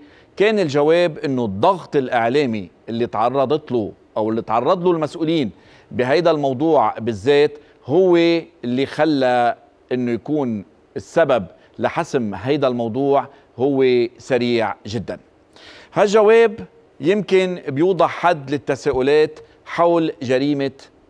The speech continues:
قتل إيف، ولكن رح يفتح الباب أمام تساؤلات أكبر بكتير حول جرائم أخرى أخذت ضجة إعلامية مماثلة إذا ما كان أكتر من جريمة إيف نوفل.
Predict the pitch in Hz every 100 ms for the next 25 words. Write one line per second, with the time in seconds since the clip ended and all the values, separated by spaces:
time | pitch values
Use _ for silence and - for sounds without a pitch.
0 | 131 117 135 123 110 - _ _ _ _
1 | _ 104 123 170 - 92 - _ _ _
2 | _ 107 - 117 175 - 135 104 98 143
3 | 151 135 - - _ - 127 156 202 185
4 | 143 120 147 127 139 165 - 175 180 165
5 | 156 147 - 214 131 90 - _ _ -
6 | 147 160 123 104 127 151 120 117 165 -
7 | 156 147 - - _ - 240 226 196 190
8 | - - 127 185 190 175 180 165 165 170
9 | 202 190 180 165 185 214 208 196 196 185
10 | 185 180 175 214 202 240 233 - 151 127
11 | - - _ - 131 160 156 147 131 143
12 | 160 151 143 - - 139 120 110 123 110
13 | 98